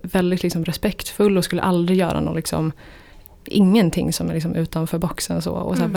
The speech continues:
Speaker 1: väldigt, väldigt respektfull och snäll. Ehm,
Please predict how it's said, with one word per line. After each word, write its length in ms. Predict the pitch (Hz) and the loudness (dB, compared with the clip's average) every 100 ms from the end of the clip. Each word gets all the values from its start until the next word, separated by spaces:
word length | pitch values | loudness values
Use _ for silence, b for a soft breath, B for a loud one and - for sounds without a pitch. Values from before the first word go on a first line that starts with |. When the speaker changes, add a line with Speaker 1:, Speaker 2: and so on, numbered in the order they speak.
| 185 | 0
Speaker 1:
väldigt, 260 | 175 170 | 0 -2
väldigt 160 | 175 165 | -4 -6
respektfull 680 | 170 208 196 - - 202 190 | -4 -4 -6 -6 -4 -2 -2
och 120 | 165 | -4
snäll. 600 | - - 214 208 208 202 - B B B B B B - | -4 0 0 0 0 -4 -6 B B B B B B -2
Ehm, 1080 | 190 185 180 175 175 175 170 170 170 175 | 2 4 4 2 2 2 2 0 -2 -4